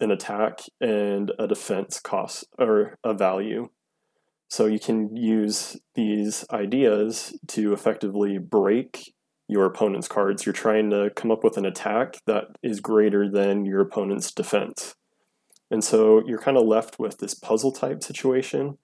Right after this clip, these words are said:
where you're trying to figure out which ideas you can activate based on the power you have available and how you can use those activated abilities to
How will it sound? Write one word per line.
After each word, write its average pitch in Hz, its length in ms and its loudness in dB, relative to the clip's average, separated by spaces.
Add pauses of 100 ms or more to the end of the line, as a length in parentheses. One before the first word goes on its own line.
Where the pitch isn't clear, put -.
(560)
where 104 600 4
you're 110 160 -4
trying 113 200 0
to 110 80 -4
figure 104 320 -2
out 98 240 0
which 104 580 2
ideas 110 480 0
you 104 60 -2
can - 140 -6
activate 101 800 -4
based 101 280 0
on 104 120 2
the 98 60 0
power 104 360 2
you 104 120 0
have 107 180 2
available 117 680 2 (480)
and 98 220 -2
how 110 220 0
you 113 100 4
can 107 320 -4
use 107 280 2
those 98 140 -2
activated 98 540 0
abilities 98 920 0
to 98 540 -4